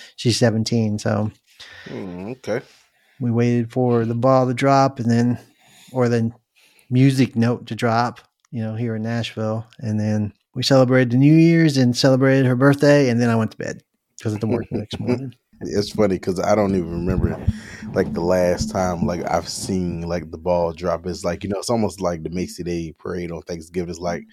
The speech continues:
Speaker 2: I've seen it so many times, you know, it's like, eh.
Speaker 1: Right, yeah.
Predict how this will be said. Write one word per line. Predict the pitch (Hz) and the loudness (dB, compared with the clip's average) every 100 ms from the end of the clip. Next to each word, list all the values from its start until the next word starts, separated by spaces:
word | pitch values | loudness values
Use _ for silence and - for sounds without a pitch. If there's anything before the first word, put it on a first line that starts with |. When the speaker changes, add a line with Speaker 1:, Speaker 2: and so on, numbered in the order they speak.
| _ _ - | _ _ -8
Speaker 2:
I've | 123 | -2
seen | 117 98 | -2 -2
it | |
so | - 101 | -2 -2
many | 98 87 | -2 -4
times, | 110 101 95 90 85 | -4 -2 -4 -6 -6
you | 92 | -4
know, | 90 | -4
it's | 87 | -6
like, | 90 90 | -6 -6
eh. | 95 87 82 78 _ _ _ _ _ - | -6 -8 -10 -14 _ _ _ _ _ -2
Speaker 1:
Right, | 165 143 | 0 0
yeah. | 135 156 123 | 0 2 2